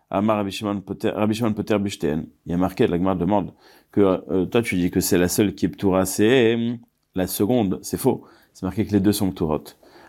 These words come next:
Amar Rava, Shnia chez Bezougze, Veshnia chez Bezougze. Rava, lui, nous explique qu'en vérité,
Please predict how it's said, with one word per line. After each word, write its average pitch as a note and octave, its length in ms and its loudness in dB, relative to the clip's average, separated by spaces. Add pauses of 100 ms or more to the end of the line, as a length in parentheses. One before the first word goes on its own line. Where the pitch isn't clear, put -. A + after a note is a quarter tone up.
(140)
Amar F2+ 200 2
Rava, A2 280 0
Shnia A2+ 400 -2
chez A2 160 -4
Bezougze, F#2 580 0
Veshnia G2 360 -2
chez A2 140 -4
Bezougze. E2 480 -4 (460)
Rava, F#2+ 260 0
lui, G2+ 120 4
nous F2 220 2
explique B2 300 0
qu'en F#2+ 100 4
vérité, F#2 520 2